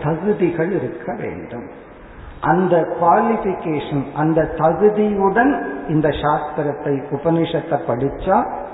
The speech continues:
நமக்கு புரியும். சரி, தகுதி இல்லாம படிச்சா என்ன ஆகும்னா,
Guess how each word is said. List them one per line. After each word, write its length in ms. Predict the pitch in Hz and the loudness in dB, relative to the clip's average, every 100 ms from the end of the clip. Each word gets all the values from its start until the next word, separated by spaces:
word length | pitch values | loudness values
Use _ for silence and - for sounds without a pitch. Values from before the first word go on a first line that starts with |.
| - | -6
நமக்கு 440 | 131 135 123 - 185 - | -2 0 -2 -4 -6 0
புரியும். 520 | 143 139 131 117 139 - - - - - - | 0 0 -2 -4 -8 -12 -16 -18 -20 -20 -4
சரி, 200 | 208 214 | 2 2
தகுதி 480 | 208 180 196 254 254 | 4 4 4 4 4
இல்லாம 560 | 214 202 214 208 208 - | 2 6 6 8 6 6
படிச்சா 300 | 160 160 165 | 4 4 4
என்ன 460 | 160 131 151 139 | 4 6 6 6
ஆகும்னா, 440 | 131 131 123 120 | 4 2 2 2